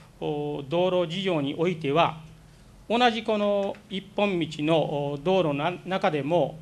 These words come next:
おー、歩道が設けてあったりなかったり、また、あー、景観、環境に配慮されました、あー、カラー舗装と、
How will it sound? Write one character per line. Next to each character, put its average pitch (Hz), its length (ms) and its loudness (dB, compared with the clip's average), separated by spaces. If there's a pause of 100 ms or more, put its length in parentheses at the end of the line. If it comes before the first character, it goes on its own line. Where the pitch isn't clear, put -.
(260)
お 143 280 -2
ー、 - 20 -4
歩 185 160 0
道 180 220 2
が 165 320 4
設 170 240 2
け 170 120 0
て 170 140 4
あ 170 40 4
っ 170 120 -6
た 160 80 4
り 135 120 2
な 156 140 4
か 170 100 6
っ 165 120 -6
た 143 100 4
り、 131 180 -4 (760)
ま 240 100 6
た、 160 560 4
あ 147 80 -2
ー、 147 40 -16
景 165 240 2
観、 160 280 0
環 160 260 -2
境 156 260 -2
に 165 300 -4 (440)
配 180 240 0
慮 147 120 -2
さ 151 120 -4
れ 147 100 0
ま 147 140 -4
し - 120 -12
た、 175 520 -2
あ 143 60 -6
ー、 - 40 -14
カ 165 140 2
ラ 165 160 2
ー - 20 -2
舗 170 140 -2
装 147 240 -4
と、 165 340 2